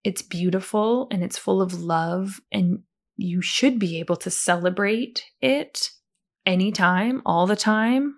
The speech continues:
I hope I don't somehow get in trouble for talking about this, because I'm, I don't mean to say anything incorrectly here, um, which is always hard when you're talking about an issue. But Dylan Mulvaney,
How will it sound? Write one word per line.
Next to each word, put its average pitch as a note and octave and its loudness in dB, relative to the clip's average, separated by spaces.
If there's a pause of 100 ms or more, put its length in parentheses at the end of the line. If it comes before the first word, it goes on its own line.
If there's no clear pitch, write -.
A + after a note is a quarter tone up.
(140)
I A#3 0
hope D4+ 0
I E3+ 4
don't F3 -2
somehow F3 -2
get F3+ -4
in - -6
trouble G3+ -2
for F#3 -6
talking G3 -2
about - 0
this, - -2
because - -8
I'm, - -2
I - 0
don't F#3+ -4
mean F3+ 2
to F#3 -8
say F#3+ -2
anything F3+ 0 (440)
incorrectly F#3 0
here, - -4 (460)
um, E3+ -4
which F3 -10
is F3+ -8
always E3 -4
hard F3 0
when F3 -4
you're F3 -4
talking F3+ -4
about F3+ -4
an - -8
issue. - -6 (200)
But - 2 (340)
Dylan G3+ 2
Mulvaney, F3 -2